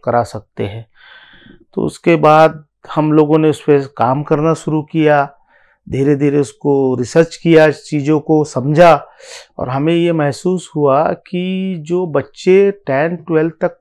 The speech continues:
तो पढ़ पा रहे हैं लेकिन उसके बाद आगे पढ़ने के लिए उनकी आर्थिक स्थिति की वजह से उनको दिक्कत जा रही है, जिसके वजह से हमने ये सोचा कि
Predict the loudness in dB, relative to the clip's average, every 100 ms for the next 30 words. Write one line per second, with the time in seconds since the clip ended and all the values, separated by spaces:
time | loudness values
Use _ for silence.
0 | -8 -6 2 2 4 2 2 0 -2 -6
1 | -10 -20 -10 -6 -4 -2 -6 -4 -2 0
2 | 2 2 2 0 0 -2 -4 -4 -6 -4
3 | -4 -4 -6 -6 -4 -4 -6 -8 -10 -10
4 | -6 -8 -8 -6 -4 -2 -4 -6 -6 -6
5 | -8 -8 -8 -8 -8 -10 -12 -16 _ _
6 | -20 -18 -10 -10 -8 -8 -2 4 4 4
7 | 0 0 0 0 -2 -4 -2 -4 -4 -6
8 | -4 -4 -4